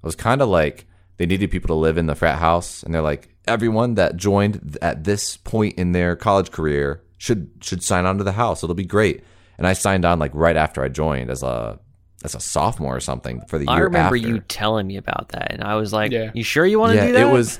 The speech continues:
Speaker 1: it was sketch. Like, it, well, it wasn't sketch. I mean, they just needed people. They wanted to, like, claim the house for the n-, year after.
Speaker 2: Yeah.
Speaker 1: It just wasn't a good idea. I honestly do wish I lived in a co-op. Like, you know the co-ops that were on campus where
Speaker 2: Yeah,
Speaker 1: they
Speaker 2: I
Speaker 1: still
Speaker 2: heard
Speaker 1: had a
Speaker 2: about
Speaker 1: lot
Speaker 2: them.
Speaker 1: of people living in a house?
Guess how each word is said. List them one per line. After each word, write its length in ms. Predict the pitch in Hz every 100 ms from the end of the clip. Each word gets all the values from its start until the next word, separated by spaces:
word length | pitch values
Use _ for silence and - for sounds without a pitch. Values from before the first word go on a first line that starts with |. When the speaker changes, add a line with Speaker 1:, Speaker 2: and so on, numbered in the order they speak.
| -
Speaker 1:
it 140 | 104 113
was 200 | 127 98
sketch. 480 | - 92 76 - -
Like, 220 | 95 85
it, 200 | 76 -
well, 220 | 82 101 117
it 40 |
wasn't 220 | 143 80
sketch. 340 | - 98 78 85
I 40 |
mean, 140 | 82
they 100 | 85
just 120 | 80 80
needed 200 | 85 73
people. 320 | 85 85 80
They 120 | 78
wanted 260 | 78 80 76
to, 200 | 76 67
like, 160 | 76
claim 280 | - 82 78
the 80 | 71
house 240 | 73 76
for 100 | -
the 80 | 67
n-, 160 | 67 73 -
year 240 | 76 71
after. 500 | 71 76 73 58 62 _
Speaker 2:
Yeah. 220 | - 98 92
Speaker 1:
It 20 |
just 120 | 135
wasn't 180 | 123 92
a 60 | 76
good 100 | 78
idea. 380 | 73 73 73 78 _ _ _ -
I 140 | 113
honestly 380 | 113 190 - 127
do 180 | 104 113
wish 440 | 104 78 - - _ _ _ _
I 80 | 95
lived 280 | 92 95 92
in 80 | 78
a 80 | 71
co-op. 460 | - 80 60 50
Like, 120 | 78 90
you 60 |
know 140 | 101 135
the 80 | -
co-ops 320 | 85 90 -
that 80 | 82
were 100 | 101
on 120 | 101
campus 520 | - 104 107 117 -
where 100 | 87
Speaker 2:
Yeah, 60 | 80
Speaker 1:
they 60 |
Speaker 2:
I 40 | 76
Speaker 1:
still 140 | 80
Speaker 2:
heard 80 | 80
Speaker 1:
had 40 | 80
a 40 |
Speaker 2:
about 40 | 78
Speaker 1:
lot 60 |
Speaker 2:
them. 40 | 76
Speaker 1:
of 60 |
people 200 | 82 80
living 180 | 78 80
in 60 | 78
a 20 |
house? 460 | 69 76 90 -